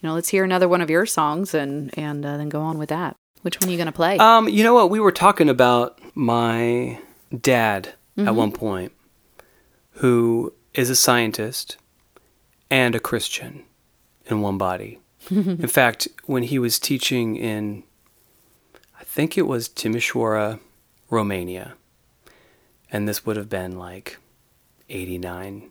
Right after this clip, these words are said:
Speaker 2: ninety, this man ran up to him after his lecture,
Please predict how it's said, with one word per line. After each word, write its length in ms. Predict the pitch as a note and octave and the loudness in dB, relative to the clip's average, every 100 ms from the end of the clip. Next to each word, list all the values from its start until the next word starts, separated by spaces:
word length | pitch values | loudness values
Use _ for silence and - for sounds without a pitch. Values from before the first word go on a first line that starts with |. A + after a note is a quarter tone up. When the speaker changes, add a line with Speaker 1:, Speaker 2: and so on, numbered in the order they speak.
| _ _ - | _ _ -10
Speaker 2:
ninety, 500 | G2 F#2+ F#2+ F#2 G2+ _ _ _ _ _ | -8 -6 -8 -12 -14 _ _ _ _ _
this 280 | C3 A#2+ - | -6 -2 -2
man 460 | A#2 G#2+ A2+ G#2 G#2 _ _ - - - _ - | -2 0 0 -2 -6 _ _ -20 -20 -20 _ -2
ran 320 | A#2 A#2+ A2+ | 4 4 4
up 180 | A#2+ - | 0 -2
to 200 | - B2+ | -2 0
him 200 | G#2+ G2+ | -2 -2
after 320 | G#2 - G#2+ | -2 -4 -8
his 580 | G2 F#2 F#2+ G#2 - - _ _ _ _ _ - | -6 -8 -8 -6 -8 -10 _ _ _ _ _ -4
lecture, 600 | G#2+ - - - - | -2 -2 -4 -6 -12